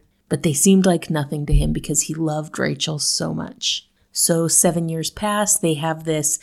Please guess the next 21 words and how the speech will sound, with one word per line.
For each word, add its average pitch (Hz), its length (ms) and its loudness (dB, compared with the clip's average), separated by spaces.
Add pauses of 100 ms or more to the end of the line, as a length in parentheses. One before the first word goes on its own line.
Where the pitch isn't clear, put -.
(280)
wedding 196 440 4
ceremony, 175 720 2
everything's 160 380 -2
great, 156 260 0
grand, 156 260 -2
and 151 140 -2
wonderful, 185 600 2 (300)
but 175 100 6
when 185 160 6
it's 185 220 2
time 196 340 2
for 185 380 0
the 160 140 -2
father 196 420 2
of 180 100 -4
the 180 60 -2
bride 180 400 0
to - 80 -2
deliver 175 420 0
the 170 120 -2
bride 165 580 0